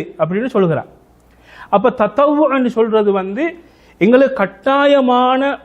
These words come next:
பகுதியை விட்டும் தாண்டி மேலதிகமா செய்வது,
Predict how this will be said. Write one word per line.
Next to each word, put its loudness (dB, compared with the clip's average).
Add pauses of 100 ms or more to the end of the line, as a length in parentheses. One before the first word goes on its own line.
(100)
பகுதியை 4
விட்டும் 0 (1000)
தாண்டி 2 (540)
மேலதிகமா 2
செய்வது, -2